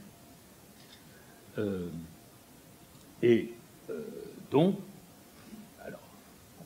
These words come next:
premier abord, les significations sont de l'ordre que nous appelons imaginaire, pour dire que c'est comme des effets miroirs, ça miroite, ça n'est pas fixe.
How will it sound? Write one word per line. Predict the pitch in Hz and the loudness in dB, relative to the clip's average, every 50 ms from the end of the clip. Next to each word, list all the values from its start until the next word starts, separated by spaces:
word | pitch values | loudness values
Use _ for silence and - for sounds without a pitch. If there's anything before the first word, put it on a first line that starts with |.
| - | -14
premier | - - - 107 107 107 110 107 107 101 - | -14 -4 0 2 2 4 4 4 2 2 2
abord, | 87 95 90 104 131 151 185 208 214 202 185 110 | 0 0 4 8 10 10 10 10 8 6 4 2
les | 98 95 113 117 | 4 4 4 4
significations | 117 - - 92 92 92 - - - - 107 107 - - 196 202 - | 4 2 -2 -2 -2 -2 -2 -4 2 2 4 4 6 6 6 6 6
sont | - - 101 98 92 - - - - - - - - | 4 2 -2 -2 -4 -4 -8 -14 -16 -14 -14 -4 2
de | 120 113 | 4 6
l'ordre | 107 117 147 170 165 160 - | 10 12 12 12 12 8 4
que | 123 113 | 4 4
nous | 113 113 98 92 | 4 6 4 4
appelons | 90 85 - - 143 156 147 - - | 2 0 2 2 4 4 4 2 4
imaginaire, | 127 131 127 113 107 101 101 101 90 85 82 80 82 95 117 160 196 190 | 6 6 8 8 8 6 6 2 0 -2 -2 -2 -2 2 4 4 4 4
pour | 196 - - 90 87 | 2 0 -2 -2 0
dire | 90 117 156 165 160 - - | 2 2 2 2 2 -2 0
que | 110 131 156 - - - - - - - - - - - - - | 2 2 2 0 -2 -10 -16 -16 -18 -18 -18 -18 -18 -16 -14 -12
c'est | - - 101 | -6 -6 -2
comme | - 110 104 104 | 0 4 4 6
des | 104 101 92 101 | 6 6 6 4
effets | 95 - 101 90 | 2 2 0 0
miroirs, | 95 95 90 - - - 82 95 98 - - | 0 0 -2 -4 -4 -2 0 0 0 0 0
ça | - 101 90 | -2 0 0
miroite, | 98 95 92 95 - 82 78 85 98 - - - - - - - - - - - - - - - - - - - - - | 0 0 -2 -2 -4 -2 -2 -2 -2 -4 -8 -14 -18 -20 -20 -20 -20 -20 -20 -20 -20 -20 -20 -20 -20 -20 -20 -20 -18 -14
ça | - - 104 92 | -10 -6 -4 -4
n'est | 80 78 - 160 - - | -4 -4 -6 -8 -6 -2
pas | - 104 95 - - - - - - - | 0 0 0 -2 -6 -12 -18 -20 -18 -14
fixe. | - - - 113 123 - - - - - - - | -10 -2 0 2 2 2 0 -6 -6 -8 -10 -12